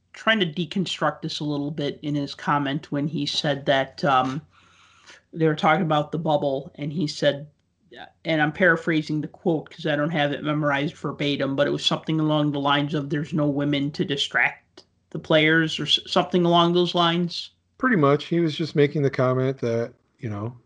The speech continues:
Speaker 2: the players are bored out of their skulls because there's nothing to do in the bubble. So all they do is get up, work out, skate,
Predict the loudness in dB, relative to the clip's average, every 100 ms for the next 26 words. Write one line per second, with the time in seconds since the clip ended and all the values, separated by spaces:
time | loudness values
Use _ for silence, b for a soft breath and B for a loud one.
0 | _ -10 2 6 6 6 2 -4 -6 -2
1 | 4 6 8 6 4 2 -2 -4 -4 -4
2 | -6 -10 -14 _ _ _ _ _ -4 -2
3 | -2 -4 -4 -2 0 2 2 2 0 0
4 | -2 -2 -6 -10 -12 -16 _ _ _ -6
5 | -4 0 2 2 2 2 2 0 -2 -4
6 | 0 0 0 -2 -4 -4 -2 -2 -2 -4
7 | -10 -10 -4 -2 -2